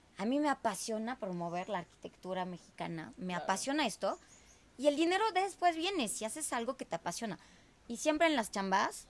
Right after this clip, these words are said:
Speaker 1: no se engañen tampoco, o sea, hay siempre cosas que te chocan, eh, hacer, y eso es la vida, no todo es maravilloso, pero para generar dinero hay que hacer cosas que nos gustan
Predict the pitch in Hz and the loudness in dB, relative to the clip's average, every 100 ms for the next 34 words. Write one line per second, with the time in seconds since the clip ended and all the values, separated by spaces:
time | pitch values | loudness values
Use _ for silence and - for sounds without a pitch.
0 | - 185 175 165 170 185 190 147 151 - | -12 -8 -6 -4 -4 -6 -8 -10 -12 0
1 | 196 277 - - - - - 185 165 - | 2 2 -4 -20 -20 -20 -4 -2 -2 -8
2 | - - - - - 226 220 233 202 220 | -20 -20 -6 -2 2 2 0 -2 -4 -4
3 | 226 202 185 - 220 - 170 233 453 - | -4 -4 -4 0 0 0 -2 -2 -2 -12
4 | - - - - - - 196 - 196 330 | -20 -20 -20 -8 -6 -2 -4 6 6 6
5 | - - - 233 226 233 185 156 160 160 | 0 -8 -4 -2 -2 -4 -4 -4 -2 0
6 | - 480 254 208 - 220 180 180 160 147 | 0 -2 -6 -8 -2 -2 -2 -6 -8 -10
7 | 151 156 160 196 - - 180 175 165 170 | -10 -12 -6 -6 -6 -10 -8 -6 -4 -4
8 | 214 226 202 175 170 247 233 233 - - | -2 -4 -4 -4 -2 -2 -2 -4 -6 -10
9 | 202 185 - 165 165 240 523 | -10 -10 -8 -8 -6 -4 0